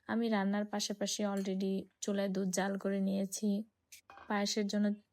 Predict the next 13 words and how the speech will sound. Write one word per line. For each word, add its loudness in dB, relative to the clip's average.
চালটা 2
দুধ 2
দিয়েও 4
জাল 2
করে 0
নিয়েছি, -2
সব 0
রেডি 2
করে 2
নিয়েছি। 0
অফ 8
ক্যামেরায় 2
আমি 4